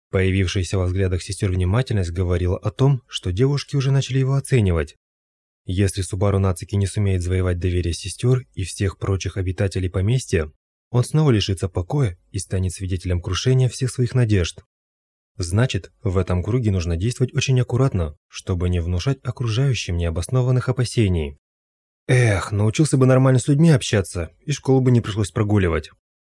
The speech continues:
Слушая его бормотание, сестры одновременно слегка наклонили головки с вопросительным выражением на лицах. Двигаясь в унисон, они выглядели так забавно, что Субару даже в этот напряженный момент немного успокоился и расслабился.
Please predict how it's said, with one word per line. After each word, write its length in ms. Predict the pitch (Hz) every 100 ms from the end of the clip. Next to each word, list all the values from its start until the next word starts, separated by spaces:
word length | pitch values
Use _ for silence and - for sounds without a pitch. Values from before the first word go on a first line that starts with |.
| _ _ _ _ -
Слушая 400 | - 104 - 101
его 180 | 95
бормотание, 680 | 95 92 90 120 123 95 78 -
сестры 380 | - 98 - 92
одновременно 520 | 90 92 95 95 90
слегка 340 | - 90 - 95
наклонили 500 | 95 101 95 95 95
головки 440 | 92 95 131 110
с 80 | -
вопросительным 600 | 92 90 90 135 131 127
выражением 460 | 123 123 127 123 123
на 100 | 123
лицах. 460 | 113 - 85 - _ _ _ _ _ _ _
Двигаясь 520 | 98 90 98 95 92 92
в 60 |
унисон, 400 | 90 85 - 131 -
они 180 | 120 127
выглядели 380 | 127 127 127
так 220 | 120 127 98
забавно, 600 | 87 107 135 98 82 -
что 240 | - -
Субару 380 | 95 101 113 139
даже 240 | 127 127 123
в 60 |
этот 180 | 127 113
напряженный 460 | 113 - 90 98 92
момент 340 | 90 127 95
немного 300 | 113 113 107
успокоился 580 | 113 - - 135 127 135
и 20 |
расслабился. 680 | 127 - 131 98 90 - 80